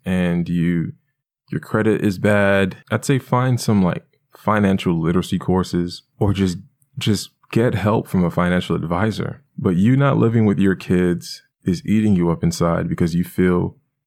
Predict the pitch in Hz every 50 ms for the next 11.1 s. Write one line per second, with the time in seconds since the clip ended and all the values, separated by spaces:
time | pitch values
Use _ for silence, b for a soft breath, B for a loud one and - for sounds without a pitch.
0 | _ - - 87 85 78 - - 82 87 90 - - 85 82 - - - 85 92
1 | 87 82 87 90 82 - - - - - - 110 113 - - - - 104 117 135
2 | 147 151 - - 143 147 143 139 135 - _ _ _ _ _ _ _ - - 110
3 | - 120 - - - _ - - 98 95 90 80 104 107 98 101 95 92 - -
4 | 104 110 117 123 123 - - 131 127 113 104 98 90 73 87 92 104 110 113 101
5 | 90 87 87 90 92 98 98 - - 95 87 85 85 85 87 90 90 87 71 65
6 | - - _ _ - 113 131 143 151 143 131 143 170 190 165 131 101 87 - -
7 | 67 - - 85 82 82 82 90 101 - _ _ _ _ - 101 85 90 95 87
8 | - - - 110 127 131 - - - 131 127 135 131 - - 92 87 85 - 95
9 | 95 95 - - - 90 87 - - - _ _ _ _ _ - 110 113 117 147
10 | 156 123 92 98 95 95 104 101 - - 120 113 110 107 104 98 95 92 90 -
11 | -